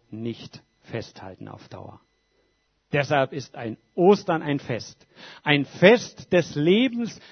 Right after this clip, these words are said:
ein Fest des Sieges über den Tod. Und deshalb bekennen wir mutig, auch jetzt heute Morgen nochmal mit diesem alten Osterbrauch,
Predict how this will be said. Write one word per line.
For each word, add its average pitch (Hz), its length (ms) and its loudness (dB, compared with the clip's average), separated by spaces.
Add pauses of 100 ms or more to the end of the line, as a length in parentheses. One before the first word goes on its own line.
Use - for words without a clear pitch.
(220)
ein 139 180 2
Fest - 400 2
des 170 200 -4
Sieges 185 340 -6
über 160 220 -2
den 139 200 -4
Tod. 165 500 2 (500)
Und 135 120 -4
deshalb 160 380 2
bekennen 202 540 0
wir 190 160 6
mutig, 180 500 2
auch 165 200 -2
jetzt 160 360 -4
heute 160 240 -2
Morgen 147 420 -2
nochmal 175 360 0
mit 151 140 -2
diesem 147 220 -6
alten 170 420 -4
Osterbrauch, 110 920 -4